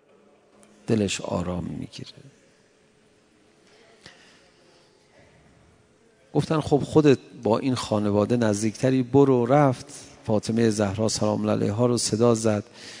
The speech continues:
«می‌شه شما بیاد یه سر بزنید به بابا؟ باباتون خیلی دارن گریه می‌کنن، رسول خدا، آرام بگیرن.» حضرت چادر به سر کرد، آمد،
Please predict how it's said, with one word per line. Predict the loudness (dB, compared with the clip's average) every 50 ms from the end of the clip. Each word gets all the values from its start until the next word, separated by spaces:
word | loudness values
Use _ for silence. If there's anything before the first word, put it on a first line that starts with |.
| -20 -16 -2 0 2
«می‌شه | 2 2 0
شما | 0 0 0 2 4 4 4
بیاد | 4 2 2 2 4 4
یه | 4 4
سر | 4 4 4 2 2 2
بزنید | 4 4 4 4 4 2 2 2 0 2 4
به | 2 4
بابا؟ | 6 6 4 6 4 4 4 4
باباتون | 4 4 6 6 4 4 2 -2 -4 -4
خیلی | -4 -6 0 4 6 6 8 6 6 4
دارن | 4 4 4 4 2 2
گریه | 2 2 2 2 4 2 2
می‌کنن، | 4 2 0 -2 -2 -2 0 0 0 0 -2
رسول | -2 -4 -4 -4 -2 -2 -2 -2
خدا، | -2 -2 -2 0 2 2 2 2 0 -4 -10 -18 -20 -18 -20 -20 -14 -4 2
آرام | 4 4 6 6 4 4 2 2 -2 -4
بگیرن.» | -4 -4 -4 -4 -4 -4 -4 -4 -6 -8 -12 -20 -20 -20 -20 -20 -20 _
حضرت | -6 -4 -4 -2 -2 -4 -4
چادر | -6 -6 -6 -4 -4 -2 -2 -2
به | -2 -2 -4
سر | -4 -4 -4 -4 -4 -4
کرد، | -6 -6 -6 -4 -4 -4 -4
آمد، | -6 -4 -4 -2 -2 0 0 2 2 0